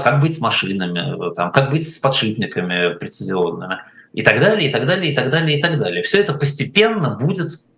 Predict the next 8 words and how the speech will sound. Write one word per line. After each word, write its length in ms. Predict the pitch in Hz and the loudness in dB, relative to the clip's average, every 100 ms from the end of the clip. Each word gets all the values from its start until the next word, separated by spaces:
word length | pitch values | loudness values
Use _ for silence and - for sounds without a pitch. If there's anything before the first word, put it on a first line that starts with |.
| _ _ _ | _ _ _
создавать 520 | - 101 107 120 139 | -2 0 2 2 2
проблемы. 500 | 147 151 143 - - - _ - _ _ | 2 2 0 -4 -8 -18 _ -20 _ _
Вторая 400 | - 113 185 220 | 2 6 6 6
проблема, 480 | 208 156 139 104 98 | 4 2 2 0 0
которая 380 | 110 117 104 | -2 2 2
есть, 360 | 104 104 - - | 2 0 -4 -2
это 140 | 110 | 2
экспорт. 460 | 135 92 - - - | 4 2 -4 -10 -14